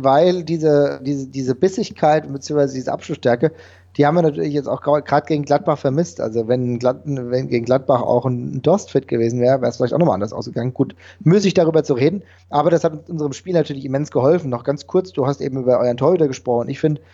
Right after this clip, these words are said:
ähm, der Corbinian Müller hat einen richtig guten Job gemacht, äh, und zwar, also jetzt kein, kein, also kein Weltspiel, aber dafür, dass er halt irgendwie eigentlich nur der dritte Torhüter ist, ist mir das nicht aufgefallen. Ich finde, das war echt in Ordnung,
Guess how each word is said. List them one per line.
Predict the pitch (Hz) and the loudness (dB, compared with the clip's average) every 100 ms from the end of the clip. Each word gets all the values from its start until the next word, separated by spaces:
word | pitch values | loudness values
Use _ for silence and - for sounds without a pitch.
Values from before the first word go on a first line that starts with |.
| - _ - | -20 _ -2
ähm, | 135 135 139 131 _ _ _ _ _ _ _ _ _ 135 | 2 2 0 -6 _ _ _ _ _ _ _ _ _ -2
der | 123 | -2
Corbinian | 131 131 131 | -2 -2 0
Müller | 139 131 | 2 2
hat | 131 | 0
einen | 131 | 0
richtig | 139 165 160 | -2 -2 -4
guten | 160 151 | -4 -2
Job | 143 165 - | 2 0 0
gemacht, | 156 131 160 156 - - | -2 0 0 -2 -8 0
äh, | 135 131 | 2 2
und | 107 151 143 - | 0 -6 -12 -14
zwar, | - 127 135 | -2 2 2
also | 131 | 2
jetzt | 127 - | -2 0
kein, | 131 131 | -4 -4
kein, | - 120 110 | -4 -6 -6
also | 113 113 113 | -6 -6 -6
kein | - 127 117 | -8 -8 -2
Weltspiel, | 117 208 - 131 165 - - - - 135 | -2 -2 -8 -2 -2 -4 -20 -20 -10 -2
aber | 160 151 | 0 2
dafür, | 151 185 - 160 | 2 2 2 2
dass | 147 143 | 2 -2
er | 143 131 | -2 0
halt | 139 | 0
irgendwie | 147 143 143 | -2 -2 0
eigentlich | 156 143 | 0 0
nur | 135 | 2
der | 123 | 2
dritte | 143 123 113 | 2 -4 0
Torhüter | 180 233 190 127 | 2 4 2 0
ist, | 123 - | -4 -12
ist | 139 156 | -12 -6
mir | |
das | 139 139 | -6 -6
nicht | 139 | -4
aufgefallen. | 180 208 170 - 104 - | -4 -4 -8 -6 -6 -6
Ich | 131 - | -10 -8
finde, | 135 113 | -8 -6
das | - | -8
war | - - | -2 2
echt | 180 185 | 2 2
in | 156 | 0
Ordnung, | 143 160 190 202 | 2 2 0 -2